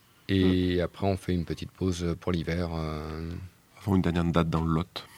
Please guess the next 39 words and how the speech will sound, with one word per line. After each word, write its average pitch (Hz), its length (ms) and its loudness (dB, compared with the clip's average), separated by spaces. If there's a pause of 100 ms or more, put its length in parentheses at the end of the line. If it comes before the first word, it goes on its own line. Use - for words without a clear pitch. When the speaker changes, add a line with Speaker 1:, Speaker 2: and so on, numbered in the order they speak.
(300)
Speaker 1:
Oui. - 100 4
Speaker 2:
Oui, 185 180 6
voilà, 160 240 0
c'est 165 160 -4
vrai. 160 100 -4 (300)
Dans - 180 -6
le 170 80 -2
Lot, 180 240 0
en 226 120 8
salle 175 320 4
en 160 80 2
plus, - 260 -4
parce - 160 2
que 180 260 4
c'est - 160 -2
un 170 120 2
spectacle 165 340 -2
qui - 140 -4
a 170 100 2
plusieurs, 175 460 -2
euh, 170 320 -2 (180)
versions. 180 380 0
Du 185 100 -2
coup, 208 160 -4
on 185 140 2
a 165 80 0
aussi 175 360 -4
en 175 120 0
été, 185 340 0
euh, 175 60 -2 (420)
une 190 100 8
version 175 520 4
extérieure, 175 640 0 (520)
et 165 380 4
sous - 160 0
chapiteau, 175 680 -2
et 190 160 2
en 160 120 0
salle. 175 240 -10